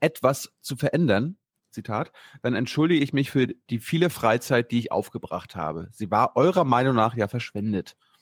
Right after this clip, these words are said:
Aha. Äh, wir haben es bei uns vor einigen Jahren endlich mal geschafft, die fünfzig plus Mehrheit der C D U im Rat zu brechen. Sätze wie, „Geht doch heim, wir machen das hier eh ohne euch“,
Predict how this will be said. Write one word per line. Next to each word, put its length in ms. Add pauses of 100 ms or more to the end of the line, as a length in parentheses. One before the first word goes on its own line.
(280)
Aha. 280 (400)
Äh, 220 (100)
wir 220
haben 260
es 200
bei 180
uns 540
vor 200
einigen 240
Jahren 220
endlich 240
mal 140
geschafft, 360
die 80
fünfzig 440
plus 260
Mehrheit 320
der 140
C 160
D 80
U 120
im 140
Rat 320
zu 100
brechen. 460 (480)
Sätze 460
wie, 300 (280)
„Geht 200
doch 180
heim, 460
wir 100
machen 240
das 160
hier 140
eh 120
ohne 360
euch“, 340